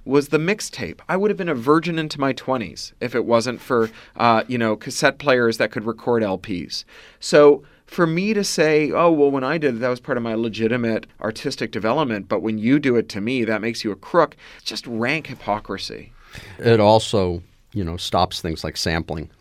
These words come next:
Speaker 2: obviously.
Speaker 1: Well, sure, and yeah, it, it strangles whole art forms in their cr-, in their cradle. You know, no one will ever make an album legally like It Takes a Nation of Millions to Hold Us Back or Paul's Boutique,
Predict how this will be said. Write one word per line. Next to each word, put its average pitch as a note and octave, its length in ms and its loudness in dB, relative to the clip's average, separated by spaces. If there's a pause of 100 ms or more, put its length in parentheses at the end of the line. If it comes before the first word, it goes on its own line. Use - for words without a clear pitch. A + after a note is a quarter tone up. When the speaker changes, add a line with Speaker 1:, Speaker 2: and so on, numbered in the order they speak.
(120)
Speaker 2:
obviously. F2 640 -8
Speaker 1:
Well, E3+ 240 6
sure, F#3 360 2
and C#3 120 0
yeah, C#3+ 240 2
it, A2+ 180 -6
it C#3 160 -2
strangles C#3 640 -4
whole B2 260 0
art A#2 180 0
forms A2 340 -6
in G#2+ 100 -8
their F#2+ 120 -8
cr-, - 220 -10
in A2+ 180 -6
their G#2+ 120 -8
cradle. B2 420 0
You G#2 100 -4
know, G2+ 120 -8
no A2+ 160 -2
one A2+ 180 -2
will A2 120 -2
ever G#2+ 180 -4
make G#2 240 -6
an G2 80 -6
album G2+ 360 -6
legally A#2 440 -2
like G2+ 260 -6
It F#2 100 -10
Takes G#2 240 -8
a G2+ 40 -12
Nation G#2 320 -10
of G#2 60 -10
Millions G2+ 340 -10
to G2+ 100 -12
Hold F#2+ 140 -10
Us G2 120 -10
Back G#2 340 -8
or G2 80 -8
Paul's G2+ 260 -6
Boutique, G2 480 -8